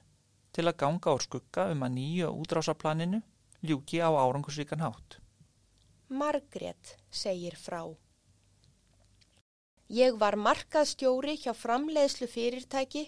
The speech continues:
Speaker 2: fyrir nokkrum árum. Ég var sannfærð um að það væri kominn tími til fyrir fyrirtækið okkar að auka umsvifin til útlanda. Úr því eftirspurn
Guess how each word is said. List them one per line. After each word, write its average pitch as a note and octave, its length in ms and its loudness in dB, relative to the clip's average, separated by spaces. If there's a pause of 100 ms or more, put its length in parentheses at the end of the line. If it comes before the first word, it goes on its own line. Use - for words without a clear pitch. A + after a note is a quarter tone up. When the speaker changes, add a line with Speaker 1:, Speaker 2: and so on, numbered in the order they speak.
(140)
Speaker 2:
fyrir A#3+ 240 -2
nokkrum C4 480 -2
árum. F#3 400 -6 (1400)
Ég A#3 180 2
var G3+ 160 0
sannfærð C#4 760 0
um G#3 140 -4 (420)
að A3 140 -8
það G#3+ 160 -6
væri C4 360 2
kominn C#4+ 560 2
tími D#4 400 -6
til A3+ 360 -6 (200)
fyrir A3 320 -4
fyrirtækið F#3+ 880 -8
okkar A#3+ 360 -6 (220)
að - 300 -4
auka C#4 500 -2 (100)
umsvifin C4 680 -2 (160)
til B3 200 -4
útlanda. F#3+ 600 -8 (1160)
Úr - 240 -6
því - 280 -10
eftirspurn - 760 -6